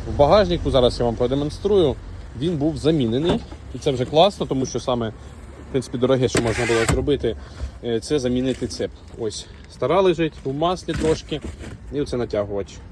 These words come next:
Оце саме така фірма була замінена. Е, великий багажник, це у нас універсал, шторка в багажнику є, функціонує. Фаркоп автомобіль має. Один і два,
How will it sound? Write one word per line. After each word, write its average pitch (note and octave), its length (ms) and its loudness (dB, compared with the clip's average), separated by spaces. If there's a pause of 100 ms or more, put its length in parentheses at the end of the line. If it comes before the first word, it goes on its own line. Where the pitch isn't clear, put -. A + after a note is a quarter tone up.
(880)
Оце A#2+ 200 -4
саме A#2 240 -2
така - 200 -4
фірма A2 280 -4
була A#2 220 2
замінена. D3 460 2 (880)
Е, B2 340 2
великий E3 400 2
багажник, F#3+ 460 4
це E3+ 100 2
у E3+ 40 2
нас F3 200 0
універсал, F3 580 2
шторка F3 400 2
в D3+ 80 -4
багажнику D#3+ 540 2
є, D#3+ 180 4
функціонує. F3 840 0 (560)
Фаркоп D#3 420 2
автомобіль A2+ 500 0
має. G2+ 280 -2 (220)
Один D3+ 260 2
і E3+ 80 4
два, F#3+ 360 2